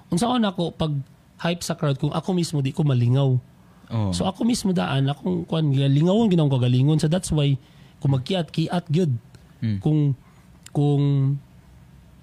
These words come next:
Speaker 1: muna nga siguro, kung ang stage presence, madala na po akong ka-, akong mga kauban,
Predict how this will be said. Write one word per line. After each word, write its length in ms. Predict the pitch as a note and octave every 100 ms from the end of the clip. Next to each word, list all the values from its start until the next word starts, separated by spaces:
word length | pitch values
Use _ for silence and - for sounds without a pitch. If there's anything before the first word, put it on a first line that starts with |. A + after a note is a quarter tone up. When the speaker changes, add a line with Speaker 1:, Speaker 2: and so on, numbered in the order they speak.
| - -
Speaker 1:
muna 260 | - F#3+ G3+
nga 120 | F3
siguro, 380 | D#3 D#3+ G3+ F#3
kung 200 | D#3+ D3+
ang 80 | D3
stage 320 | C#3+ F#3+ -
presence, 360 | - G3 D#3 C#3+
madala 360 | D3 C#3 G#3+
na 80 | C4+
po 80 | E3+
akong 240 | D3 D3
ka-, 240 | D3 C3 -
akong 240 | D3 C#3+ D3
mga 160 | C#3 C3+
kauban, 540 | D#3 D3+ F3+ C#3 C3